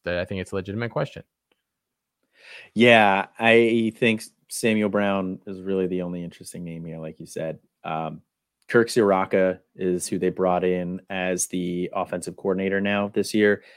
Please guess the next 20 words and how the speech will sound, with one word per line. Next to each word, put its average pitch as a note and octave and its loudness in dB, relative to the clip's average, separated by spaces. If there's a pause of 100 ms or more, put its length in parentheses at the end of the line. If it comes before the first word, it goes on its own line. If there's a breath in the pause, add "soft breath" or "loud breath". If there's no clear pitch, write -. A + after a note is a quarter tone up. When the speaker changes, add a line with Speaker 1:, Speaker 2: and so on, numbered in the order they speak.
(320 soft breath)
Speaker 2:
and F2+ 2
he G2 -2
is G#2+ 2
more A2 4
of G#2 4
a A2 4
run-heavy G#2 2
guy. G2+ 2 (240)
He G2 -4
spent G2+ 0
time, G2+ -2 (100)
he G#2+ -8
spent A2 2
one C3 6
year B2 6
at, G2+ -4
at - -14
Penn F#2 -10
State, F2 -8
which F#2 -6